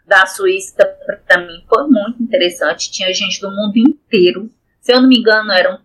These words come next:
quatorze nacionalidades. Tinham muitos brasileiros, o que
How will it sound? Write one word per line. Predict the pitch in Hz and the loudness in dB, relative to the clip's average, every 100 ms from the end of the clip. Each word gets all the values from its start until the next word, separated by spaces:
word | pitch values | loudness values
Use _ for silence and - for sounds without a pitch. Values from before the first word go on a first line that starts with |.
| - | -2
quatorze | 196 - 214 269 311 254 | -2 0 2 4 4 -2
nacionalidades. | 254 - 190 170 165 151 143 151 151 - _ _ _ _ _ _ _ _ _ _ _ - | -6 -6 -6 -4 -4 0 4 4 2 -12 _ _ _ _ _ _ _ _ _ _ _ -8
Tinham | 247 240 | -6 -4
muitos | 226 240 294 330 | -2 0 0 0
brasileiros, | 240 220 214 185 185 185 196 | 2 0 0 -8 -8 -10 -18
o | _ | _
que | _ 214 208 202 202 190 180 - | _ -20 -18 -18 -20 -18 -18 -18